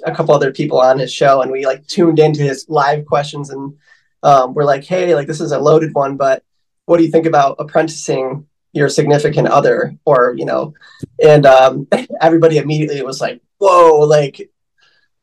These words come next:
not a good idea, probably." Ulysses just, like,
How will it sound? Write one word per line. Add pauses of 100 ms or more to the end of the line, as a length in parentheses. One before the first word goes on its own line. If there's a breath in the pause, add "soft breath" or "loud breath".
(600)
not
a
good
idea,
probably." (120)
Ulysses
just,
like,